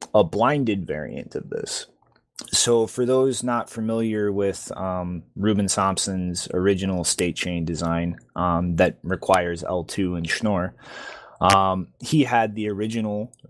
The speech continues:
version, and then he had a blinded variant, um, where everything that users provided to the state chain operator, um, was blinded in a similar way to Chaumian eCash tokens,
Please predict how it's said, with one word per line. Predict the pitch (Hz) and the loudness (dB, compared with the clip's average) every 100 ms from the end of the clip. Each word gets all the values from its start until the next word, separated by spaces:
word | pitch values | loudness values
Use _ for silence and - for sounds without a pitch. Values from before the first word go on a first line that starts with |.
| - | -2
version, | 98 95 98 95 113 - | 2 2 0 -4 -4 -2
and | 104 | 0
then | 98 95 | 2 0
he | 98 104 | 2 4
had | 101 | 4
a | 90 | 2
blinded | 92 113 139 165 113 87 | 0 2 2 2 0 -2
variant, | 82 76 76 - 90 - - _ _ _ _ _ - - | -6 -8 -10 -12 -12 -12 -16 _ _ _ _ _ -20 -2
um, | 98 101 98 92 90 82 _ | 4 6 6 2 -2 -8 _
where | - 107 113 107 - _ - | -2 4 4 4 0 _ -2
everything | 117 110 123 - 117 117 113 98 | 0 2 0 0 0 2 0 -2
that | - 98 101 95 | -6 0 2 2
users | 92 95 110 107 107 104 | -2 0 0 2 0 -2
provided | - 95 87 87 95 98 95 | -2 0 2 4 2 0 0
to | 98 | -4
the | 87 | -2
state | 82 - 92 | -2 0 0
chain | - 110 110 | 0 0 2
operator, | 110 113 113 113 113 110 113 120 | 2 2 2 2 2 0 -2 -2
um, | 101 98 90 | 0 0 2
was | 87 | 0
blinded | - 85 87 95 104 117 120 - - | -2 -2 0 2 4 2 0 -8 -6
in | 95 | -2
a | |
similar | - - 104 98 95 | 0 0 0 0 0
way | 92 92 92 | 2 2 0
to | 87 - 95 90 | -2 -2 0 0
Chaumian | 82 - 95 92 90 87 | 0 -2 -2 -4 -6 -6
eCash | 87 92 107 107 - | -6 -2 2 2 2
tokens, | 127 131 160 170 180 | 0 0 0 -6 -6